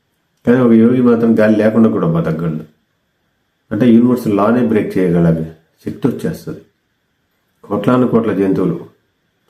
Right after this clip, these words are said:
గాలిలో ఉన్నటువంటి ప్రాణశక్తిని తీసుకొని బతుకుతాయి. మానవుడు మాత్రం దీనికి అతీతంగా వెళ్ళగలిగే స్థితి వాళ్ళకి ఒక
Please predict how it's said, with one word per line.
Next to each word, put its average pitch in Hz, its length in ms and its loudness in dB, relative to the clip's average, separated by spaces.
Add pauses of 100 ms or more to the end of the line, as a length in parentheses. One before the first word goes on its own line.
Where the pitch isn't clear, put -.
(340)
గాలిలో 113 360 2
ఉన్నటువంటి 107 380 0
ప్రాణశక్తిని 104 680 -4
తీసుకొని 101 380 -2
బతుకుతాయి. - 500 -4 (1900)
మానవుడు 117 380 2
మాత్రం 104 400 -2
దీనికి 92 220 0
అతీతంగా 104 400 0
వెళ్ళగలిగే 82 520 0
స్థితి 113 580 0 (580)
వాళ్ళకి 92 400 0
ఒక 85 140 -2